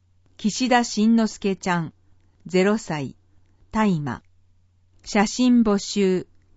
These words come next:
市内在住の三歳以下のお子さん。申し込み時点で三歳であれば掲載可。一、子供氏名、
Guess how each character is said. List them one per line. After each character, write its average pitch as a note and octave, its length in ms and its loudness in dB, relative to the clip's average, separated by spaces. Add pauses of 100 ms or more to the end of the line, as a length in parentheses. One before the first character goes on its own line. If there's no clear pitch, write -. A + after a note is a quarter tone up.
(420)
市 - 240 -4
内 G#3+ 300 2
在 F3+ 300 2
住 F3+ 340 -2
の D#3+ 340 -6
三 C4 340 2
歳 E3+ 340 0
以 F3 60 -2
下 F3 160 -4
の C3+ 160 -4
お C3+ 60 -10
子 D#3 140 -8
さ D3 220 -6
ん。 C#3 120 -8 (840)
申 G#3+ 200 2
し - 120 -10
込 B3+ 140 0
み B3 140 4
時 A#3+ 140 -4
点 E3 300 -2
で C#3 220 -6
三 C4 340 2
歳 E3 260 -2
で D3+ 140 -4
あ D3+ 100 -4
れ D3 100 -4
ば B2+ 280 -6 (100)
掲 F#3+ 220 0
載 F3 320 -4
可。 D3 340 -6 (840)
一、 G3+ 480 -2 (400)
子 G3 160 0
供 B3 280 4
氏 A#3 220 0
名、 D#3+ 340 2